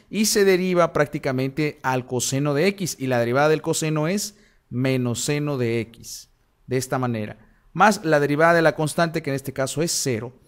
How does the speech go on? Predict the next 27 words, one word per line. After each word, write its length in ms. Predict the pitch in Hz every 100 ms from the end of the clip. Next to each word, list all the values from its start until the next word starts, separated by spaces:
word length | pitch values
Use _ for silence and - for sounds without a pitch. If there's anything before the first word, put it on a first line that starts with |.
| _ _ _
Ahora, 320 | 120 139 131
y 200 | 123 175
prima 680 | 190 - 214 147 139 147 _ _
sería 460 | - 135 143 156
aquí, 460 | 156 170 139 151 160 -
y 140 | 120
prima, 340 | 120 156 131 127
fíjense 380 | 117 113 139
bien, 260 | 143 135 147 - - -
seno 480 | - - 160 170 180
de 240 | 185 185
x 540 | 151 156 233 - - - _ _ _ _
más, 480 | - 170 214 208 -
fíjense 420 | - 123 131 143
bien, 400 | 147 143 107 - _ _
este 260 | 165 160 185
más 220 | 190 180
con 160 | 160 165
este 220 | 160 180
menos 340 | 180 175 180
se 80 | 143
vuelve 300 | 131 139 139
negativo, 640 | 151 160 160 165 143 180 -
y 80 |
aquí 160 | 127 131
tendríamos 800 | 147 151 147 151 147 147 - -
el 440 | 131 131 135 135